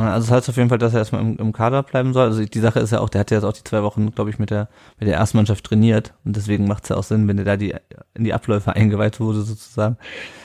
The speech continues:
dass der dann auch mitkommt, nicht jemand, der jetzt nicht, der jetzt halt mit der zweiten Mannschaft trainiert hat, die, die zwei Wochen.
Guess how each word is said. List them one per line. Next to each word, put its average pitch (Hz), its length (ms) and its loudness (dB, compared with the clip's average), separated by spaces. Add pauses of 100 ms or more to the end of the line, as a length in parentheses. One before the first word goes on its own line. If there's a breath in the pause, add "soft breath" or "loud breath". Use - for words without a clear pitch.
(120 loud breath)
dass 113 140 0
der 117 140 6
dann 113 140 4
auch 104 40 6
mitkommt, 104 340 4
nicht 107 160 2
jemand, 101 220 4
der 104 100 4
jetzt 98 140 0
nicht, - 360 -4
der 107 120 0
jetzt 107 240 -8
halt 98 180 0
mit 101 120 -2
der 101 80 -2
zweiten 104 220 0
Mannschaft 95 300 0
trainiert 101 260 0
hat, - 300 -4
die, 104 100 -4
die - 240 -8
zwei 95 220 -2
Wochen. 101 260 0